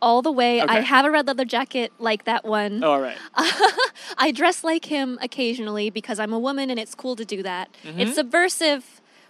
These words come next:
Speaker 1: when I do it, everybody. Um, <laughs> I have a Fight Club shirt, too, and I'm like, "It's okay.
Speaker 2: Uh-huh.
Speaker 1: I'm an Asian woman, so it's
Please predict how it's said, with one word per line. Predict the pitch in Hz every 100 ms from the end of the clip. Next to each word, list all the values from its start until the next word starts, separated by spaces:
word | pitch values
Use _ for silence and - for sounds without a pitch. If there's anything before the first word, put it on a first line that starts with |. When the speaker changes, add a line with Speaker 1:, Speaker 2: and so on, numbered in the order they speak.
| -
Speaker 1:
when | 254
I | 233 233
do | 226 208
it, | 202
everybody. | 196 190 190 180 185 - - - - 202
Um, | 247 233 233 294
<laughs> | 294 403 359 427 508 480 - 539 _ 427 _ - 480 -
I | 415
have | 415 381
a |
Fight | - 277
Club | - 254
shirt, | 226 240 226
too, | - 220
and | 196
I'm | 202 196
like, | 196 185 -
"It's | 254 359
okay. | 370 494 494 466 - _ -
Speaker 2:
Uh-huh. | 160 147 135
Speaker 1:
I'm | 240 269 302 311 302 294 285 - -
an | 262
Asian | 254 269 277 269 247
woman, | 262 233 220 220
so | 233 214
it's | 214